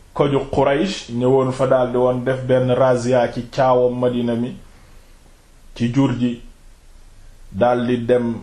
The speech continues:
def opération coup de poing, daldi dawaat rëcc. Yonent bi alayhi salaatu wasalaam génn topp ko ba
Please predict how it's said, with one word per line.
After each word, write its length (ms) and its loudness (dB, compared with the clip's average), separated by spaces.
def 320 0
opération 680 0
coup 180 2
de 60 0
poing, 260 2
daldi 340 2
dawaat 440 0
rëcc. 400 -2
Yonent 420 2
bi 100 0
alayhi 380 2
salaatu 360 0
wasalaam 360 -2
génn 300 -2
topp 220 0
ko 160 0
ba 320 0